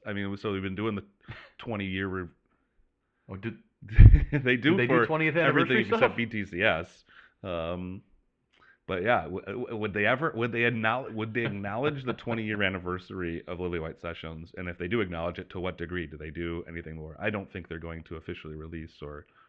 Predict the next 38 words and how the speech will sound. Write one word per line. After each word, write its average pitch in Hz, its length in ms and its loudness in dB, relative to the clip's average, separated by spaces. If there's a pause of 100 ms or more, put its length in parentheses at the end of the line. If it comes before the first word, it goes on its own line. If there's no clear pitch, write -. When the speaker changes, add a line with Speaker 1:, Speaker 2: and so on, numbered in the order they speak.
(120)
Speaker 1:
re-record 78 680 -8
or 69 100 -14
anything 71 240 -14
like 69 200 -16
that. 67 180 -14
I 80 40 -14
think 78 160 -18
that's - 220 -20 (600)
asking - 260 -18
too - 140 -18
much. 82 160 -16 (2000)
Speaker 2:
There, 107 240 0
there 107 220 2
is 113 160 -2
no 98 100 0
Lily 87 240 -2
White 80 180 -6
Sessions. - 420 -10
Speaker 1:
Yeah. - 140 -20
Speaker 2:
There's 82 160 -4
Busted 76 400 -8
Stuff. - 200 -12 (180)
Speaker 1:
You - 60 -20
could, - 160 -16 (1600)
yeah, 76 180 -4
I 78 80 -6
mean, 82 180 -6
majority 85 440 -2
Speaker 2:
You, 156 60 -2
Speaker 1:
of 156 60 -6
Speaker 2:
you 147 80 2
Speaker 1:
the 127 80 2
Speaker 2:
know, 120 80 0
Speaker 1:
songs, 135 160 -4
Speaker 2:
I 120 40 -4
mean, 127 120 -2
Speaker 1:
yes, 117 60 -2
Speaker 2:
really. 92 280 -2